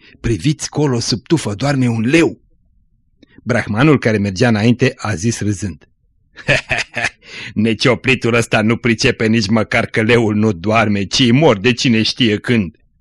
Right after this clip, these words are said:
Un alt brahman i-a spus atunci țăranului: „Uite cât de mari-s cunoștințele, îndată o să-l înviem pe leul ăsta mort.” „Dar de ce, de ce?”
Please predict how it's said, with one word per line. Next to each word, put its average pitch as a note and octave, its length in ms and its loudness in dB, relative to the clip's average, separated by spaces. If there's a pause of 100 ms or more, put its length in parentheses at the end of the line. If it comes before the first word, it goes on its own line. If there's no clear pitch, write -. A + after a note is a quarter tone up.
(840)
Un A2 180 0
alt A2 180 2
brahman G#2 460 0
i-a A2+ 100 2
spus - 240 -4
atunci A2 320 -2
țăranului: F2+ 720 -8 (800)
„Uite A#2+ 460 0
cât C3+ 240 0
de B2 80 4
mari-s A2 480 2
cunoștințele, A2 840 -2 (100)
îndată F3 460 2
o D#3+ 40 6
să-l D#3+ 200 2
înviem C#3 340 4
pe B2+ 140 0
leul A#2+ 260 6
ăsta A#2+ 240 2
mort.” A2 340 0 (1000)
„Dar C3 300 -4
de D3 240 0
ce, A#3 420 4
de F3 240 4
ce?” C#4 440 4